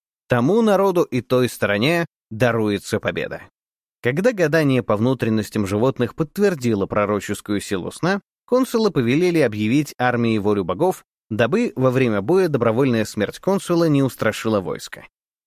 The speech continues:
Потом они договорились, что обречёт себя в жертву тот из консулов, на чьём крыле войско начнёт отступать.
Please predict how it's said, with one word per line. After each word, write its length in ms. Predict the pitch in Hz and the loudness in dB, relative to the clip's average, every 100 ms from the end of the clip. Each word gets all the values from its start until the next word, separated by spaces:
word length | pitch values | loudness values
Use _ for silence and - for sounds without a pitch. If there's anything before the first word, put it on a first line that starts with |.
| _ - | _ -6
Потом 280 | - 233 | 0 2
они 160 | 226 160 | 2 2
договорились, 760 | 123 104 107 156 208 185 - - | 0 0 2 2 2 0 -2 -12
что 260 | - - 143 | -10 -2 0
обречёт 440 | 117 120 - 226 | 2 0 0 -4
себя 260 | - 131 117 | -2 0 0
в 40 | |
жертву 440 | 101 160 196 151 143 | 0 0 0 0 -2
тот 240 | - - | -2 -2
из 120 | 98 | -4
консулов, 580 | - 190 202 190 185 151 _ _ - | -4 -2 0 0 0 -2 _ _ -2
на 160 | 117 113 | 0 0
чьём 320 | - 190 185 | -2 0 0
крыле 380 | 127 117 131 175 | -2 0 0 0
войско 420 | 120 147 - 135 | 2 0 -2 -2
начнёт 460 | 117 - 104 107 101 | -2 -2 -4 -2 -4
отступать. 640 | - - 95 - - | -6 -12 -12 -12 -16